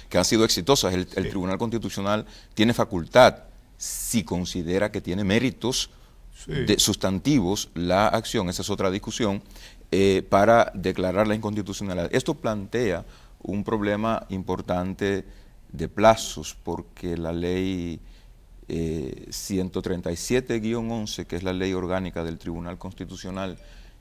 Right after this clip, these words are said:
Speaker 1: y de los procedimientos constitucionales, establece en su artículo treinta y nueve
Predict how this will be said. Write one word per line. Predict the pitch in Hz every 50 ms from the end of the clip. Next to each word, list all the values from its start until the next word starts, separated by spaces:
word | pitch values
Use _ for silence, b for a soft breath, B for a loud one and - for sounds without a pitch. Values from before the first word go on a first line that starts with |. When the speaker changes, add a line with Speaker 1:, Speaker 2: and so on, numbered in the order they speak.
| - -
Speaker 1:
y | 87
de | 85 90
los | 92 90
procedimientos | - - 92 - - 90 87 87 90 90 92 - 110 -
constitucionales, | - 101 95 - 104 90 - 98 - - 95 95 95 95 95 95 92
establece | 92 90 - 87 85 85 98 107 113 - - 127
en | 120
su | 113 -
artículo | 101 87 - - 98 - 113 113 110
treinta | 104 - 104 104 101 - 98
y | 101
nueve | 101 95 92 85 82 87 95 -